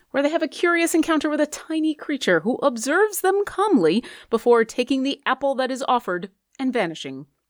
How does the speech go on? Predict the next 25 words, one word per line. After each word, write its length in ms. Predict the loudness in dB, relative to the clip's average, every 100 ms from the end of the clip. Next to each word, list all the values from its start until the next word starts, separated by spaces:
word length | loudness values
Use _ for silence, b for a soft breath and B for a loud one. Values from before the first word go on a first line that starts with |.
| _
into 240 | -8 -8 -6
the 100 | -4
night. 320 | -2 -4 -14 _ _ _ _
And 120 | -2 0
that 280 | -2 -4 B B -6
is 140 | 0
where 200 | 2 2
we 140 | 0 -4
begin 320 | -4 -4 -4
tonight. 340 | -4 -6 -6
Welcome 280 | -6 -6 -6
to 60 | -2
Dungeon 280 | -2 -2 -2
Drunks. 280 | -4 -4 -8
I'm 120 | -10
your 140 | -10 -8
D 120 | -8
M 100 | -4
Lauren. 260 | -2 -2 -2
You 80 |
might 140 | -4 -4
know 100 | -4
me 140 | -4
as 120 | -2
Obo. 320 | -2 0 0